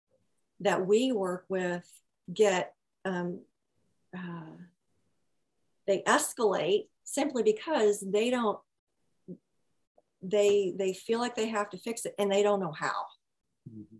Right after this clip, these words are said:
Speaker 1: So early on, they have, you know, when they first come to us, they have no tools on how to fix it. So it's just like, "Okay, just for now, you can fix it by just listening to her and, and letting her hear, like, I can imagine that feels like blank,"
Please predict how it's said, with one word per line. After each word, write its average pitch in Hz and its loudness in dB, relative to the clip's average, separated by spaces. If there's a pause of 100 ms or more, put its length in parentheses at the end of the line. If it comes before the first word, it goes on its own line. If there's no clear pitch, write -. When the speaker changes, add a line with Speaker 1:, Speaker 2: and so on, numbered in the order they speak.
Speaker 1:
So 202 2
early 220 2
on, 220 -2
they 196 -2
have, 202 0 (240)
you 196 -4
know, 180 -4
when 185 -4
they 185 -6
first 190 -8
come 247 -6
to 202 -8
us, 190 -6
they 208 -2
have 202 -4
no 190 0
tools 220 -4
on 175 -8 (140)
how 294 -4
to 214 -2
fix - -12
it. 208 -4 (720)
So - -4
it's 196 -2
just 196 -2
like, 196 0
"Okay, 196 -2
just 196 -4
for 208 -2
now, 220 2 (240)
you 208 -2
can 202 0
fix 202 -2
it - -8
by 180 -2
just 175 -4
listening 175 -8
to - -12
her - -8 (640)
and, 190 -2
and 185 -2
letting 196 -2
her 185 -6
hear, 202 0
like, 180 -4
I 196 0
can 202 -6
imagine 190 -4
that 180 -6
feels 185 -6
like 175 -6 (240)
blank," - -8